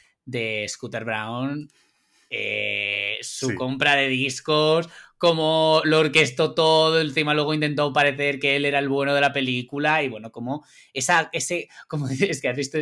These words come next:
Speaker 1: yo es que últimamente solo hago referencias a, a TikToks y a memes, el, el meme este de la Marina y es de, "Vamos, que tienes un coño bien gordo, puedes hacer grandes cosas", pues eso es literalmente
Speaker 2: <laughs> Qué
Speaker 1: Scooter
Speaker 2: meme.
Speaker 1: Braun comprando estos discos, <laughs> ¿sabes?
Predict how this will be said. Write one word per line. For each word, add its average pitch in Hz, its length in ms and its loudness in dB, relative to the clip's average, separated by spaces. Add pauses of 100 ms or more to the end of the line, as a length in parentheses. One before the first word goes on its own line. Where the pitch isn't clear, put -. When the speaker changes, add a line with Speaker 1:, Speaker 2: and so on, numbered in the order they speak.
(140)
Speaker 1:
yo 151 120 2
es 151 100 0
que 165 240 4
últimamente 151 520 -2
solo 131 220 -2
hago 135 140 0
referencias 127 460 -6
a, 110 260 -8 (340)
a 127 180 0
TikToks 131 340 -4
y - 20 2
a 127 60 2
memes, 135 260 -2 (180)
el, 135 460 -2
el 131 200 0
meme 139 200 -4
este 151 140 -6
de 156 80 2
la 147 120 2
Marina 147 360 0
y 151 60 0
es 151 120 2
de, 156 200 -2 (300)
"Vamos, 302 760 6
que 220 120 0
tienes 269 240 -2
un 262 160 4
coño 262 280 4
bien 247 260 2
gordo, 262 420 8
puedes 262 240 4
hacer 240 260 4
grandes 254 500 8
cosas", 254 840 8
pues 196 200 6
eso 202 180 4
es 247 60 0
literalmente 202 580 4
Speaker 2:
<laughs> 214 80 6
Qué 165 80 6
Speaker 1:
Scooter 185 260 8
Speaker 2:
meme. 185 120 4
Speaker 1:
Braun 214 180 8
comprando 185 540 6
estos 185 340 0
discos, 135 600 -6
<laughs> - 1000 0
¿sabes? 220 400 6